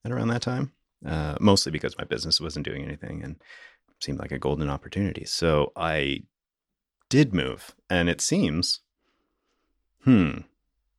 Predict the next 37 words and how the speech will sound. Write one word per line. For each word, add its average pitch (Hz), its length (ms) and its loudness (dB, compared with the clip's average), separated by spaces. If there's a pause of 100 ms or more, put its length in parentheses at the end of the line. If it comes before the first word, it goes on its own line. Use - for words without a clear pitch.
(480)
seems 233 240 6
at 285 60 -2
about 113 180 0
the 113 80 -2
same 117 200 2
time 104 220 2
I 85 300 4
concentrated 87 640 0
more 80 220 0
on 80 100 0
doing 78 220 0
other 85 240 2
things 87 560 2
and 82 120 0
learning 82 300 2
other 78 180 2
skills 85 600 -4
and 69 160 -6 (560)
being 82 140 0
involved 80 380 0
in 80 80 -2
other 78 140 0
communities. 80 840 -4
And 73 380 -4
so 76 680 -2 (1080)
I 107 80 4
have 113 180 2
found 117 240 2
photography 73 420 -2
to 71 100 -2
be 71 500 -4
less 76 320 0
a - 60 -4
part - 180 -6
of - 60 -6
my 71 100 -2
life. - 280 -4